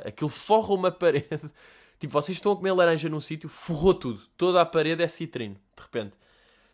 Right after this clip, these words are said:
Eu lembro bué da bem, quando estudava, tipo, estamos numa sala, está assim um grupo de pessoas a estudar. Pá, e alguém saca da merda de uma laranja, é mesmo. "Não acredito que fizeste isto." O gajo ali todo contente, tirar os gomos e a descascar aquela merda. Pá, já fica nos dedos, tipo, duas semanas, pá, aí.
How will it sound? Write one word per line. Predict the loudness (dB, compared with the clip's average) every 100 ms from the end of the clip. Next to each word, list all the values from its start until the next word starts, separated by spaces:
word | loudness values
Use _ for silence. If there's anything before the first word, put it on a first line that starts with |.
| _ -6
Eu |
lembro | -4 0
bué | 2 2
da | 2
bem, | -2
quando | -4 -10
estudava, | -10 -2 0 0 -6 -14 _ _ _ _ _ _
tipo, | -12 -8
estamos | -8 -8 -8
numa | -6 -2
sala, | 2 2 0
está | -4
assim | -6
um | -8
grupo | -8 -10
de | -10
pessoas | -8 -8
a |
estudar. | -10 -4 -2 -2 -10 _ _
Pá, | 0
e | 0
alguém | -2 -4
saca | -8 -4 -4 -4 -4
da | -4
merda | -4 -2 -2 -2 -4
de |
uma | -4 -4
laranja, | -2 -4 -6 -10 -14
é | -14
mesmo. | -14 -18 _ _
"Não | -6 -2 0 0
acredito | -4 -8 -10 -10 -12 -14
que | -14
fizeste | -12 -12 -14 -18
isto." | -20 -20 _ _ _ _ _ _ _ _ _ _ _
O | -8
gajo | -6 -4
ali | -8
todo | -8 -10 -6
contente, | -6 -6 -10 -14 -12 -12 -12 -14 -14 -14 _ _ _
tirar | -2 -2
os | 0 -4
gomos | -2 -2 0 -8
e |
a |
descascar | -6 -8 -4 -6 -4 -2 -2
aquela | -2 -4 -4
merda. | -8
Pá, | -8
já | -4 -4
fica | -4 -8
nos | -6 -4
dedos, | -4 -4 -8
tipo, | -6
duas | -6 -6
semanas, | -8 -12 -14 -10
pá, | -10
aí. | -10